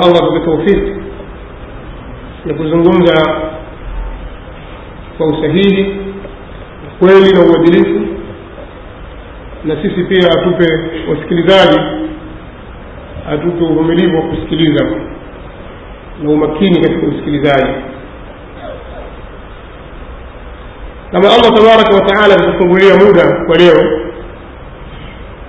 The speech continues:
tutapenda kila kadhia tunayoizungumza basi ijadiliwe siku hiyo na ishi, yani maswali yake yazalikane humo.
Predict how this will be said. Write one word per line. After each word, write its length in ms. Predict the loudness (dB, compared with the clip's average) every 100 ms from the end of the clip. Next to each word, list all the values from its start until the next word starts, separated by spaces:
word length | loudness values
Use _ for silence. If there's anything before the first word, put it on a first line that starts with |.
| -16 -18 -18 -18 -14 -6
tutapenda 400 | 0 2 2 2
kila 180 | 0 2
kadhia 400 | 2 2 4 4
tunayoizungumza 840 | 2 2 2 4 4 2 0 0 -2 -10 -14 -14 -16 -18 -18 -20 -20 -20 -18 -18 -16 -8
basi 180 | -4 0
ijadiliwe 420 | 2 2 2 2
siku 260 | 2 0 2
hiyo 180 | 4 4
na 80 | 4
ishi, 400 | 2 -2 -6 -10 -14 -16 -18 -18 -18 -20 -20 -20 -18 -18 -12 -4
yani 160 | 0
maswali 380 | 0 0 2 4
yake 220 | 4 4 0 -4 -8 -6 -4
yazalikane 500 | -2 -2 0 2 2
humo. 300 | 2 0